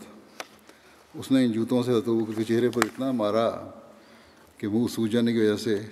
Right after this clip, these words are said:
آپ کے چہرے پر ناک کی بھی پہچان نہیں ہو پا رہی تھی۔ پھر بنو تیم کے لوگ بھاگتے ہوئے آئے اور مشرکین کو حضرت ابوبکر سے دور کیا۔ بنو تیم کے لوگوں نے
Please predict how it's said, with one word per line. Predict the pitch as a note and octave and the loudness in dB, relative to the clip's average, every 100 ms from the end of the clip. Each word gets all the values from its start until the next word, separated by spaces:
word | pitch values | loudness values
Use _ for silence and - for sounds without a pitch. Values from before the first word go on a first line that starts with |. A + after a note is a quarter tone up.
| - - - - - | -18 -20 -20 -18 -10
آپ | G#2 - | -8 -4
کے | |
چہرے | G#2+ A2+ B2 | 0 2 2
پر | A2+ | 0
ناک | G#2 G2+ G#2 | 0 0 0
کی | B2 | -2
بھی | A#2 | -2
پہچان | G#2 G2 G2+ | -2 -2 -2
نہیں | G2 G2+ | -2 -2
ہو | G2+ | -4
پا | G#2 - | -4 -6
رہی | G#2+ | -6
تھی۔ | - A2 - _ - - - - - - - - - _ _ _ | -10 -20 -20 _ -20 -20 -20 -20 -20 -20 -20 -20 -20 _ _ _
پھر | A#2+ G#2+ | -4 -2
بنو | A2+ A#2 | 0 0
تیم | A2+ A2+ A#2 | 0 0 0
کے | A2 A2+ | 0 2
لوگ | G#2 | 2
بھاگتے | G2 F#2+ F#2+ - | 2 -4 -2 -2
ہوئے | G#2+ G#2 | 0 2
آئے | F#2 G2+ F2+ - - - - - _ - - - - - - | 2 0 -2 -10 -20 -20 -20 -20 _ -20 -20 -20 -20 -20 -18
اور | - G#2+ | -6 -4
مشرکین | G2+ G2 A2 A2+ A2+ | -4 -4 -4 2 2
کو | A#2 A2 G2+ | 4 2 0
حضرت | F#2+ G#2+ | 0 0
ابوبکر | G#2 G#2 G#2+ | 0 -2 -4
سے | G#2 | -4
دور | F#2+ G#2 | -4 -4
کیا۔ | G#2 G#2+ F#2 F#2 - - - - - - - - - G2+ | -4 -2 -2 -4 -12 -20 -20 -20 -20 -20 -20 -20 -14 -4
بنو | G#2+ G#2 | -2 0
تیم | A2 A2+ | 2 0
کے | A2 | 0
لوگوں | A2 G#2 A2+ | 2 2 2
نے | A2 | 0